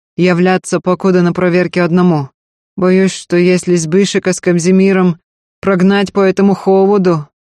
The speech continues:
то к вечеру им станет настолько хуже, что..." "Разумеется, разумеется, какой может быть разговор?" пожал плечами начальник завода.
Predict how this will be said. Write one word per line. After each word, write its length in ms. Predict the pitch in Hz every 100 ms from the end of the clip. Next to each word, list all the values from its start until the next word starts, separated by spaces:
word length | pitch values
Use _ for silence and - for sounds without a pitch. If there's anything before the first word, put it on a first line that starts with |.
| -
то 120 | 208
к 80 | 208
вечеру 420 | 208 214 220 214
им 100 | 196
станет 420 | 190 214 196 185
настолько 500 | 196 190 220 220 220
хуже, 380 | 208 226 202 190
что..." 440 | - - 208 196 - _ _ _ -
"Разумеется, 840 | 202 214 202 214 226 226 202 208
разумеется, 680 | 196 185 190 175 160 - 220
какой 300 | 233 220 240
может 240 | 233 214
быть 180 | 196 208
разговор?" 680 | 208 190 196 175 175 160 - _ _ _ _ -
пожал 340 | 175 165 156
плечами 440 | 139 160 - 156 147
начальник 480 | 143 - 143 143
завода. 460 | 135 151 143 131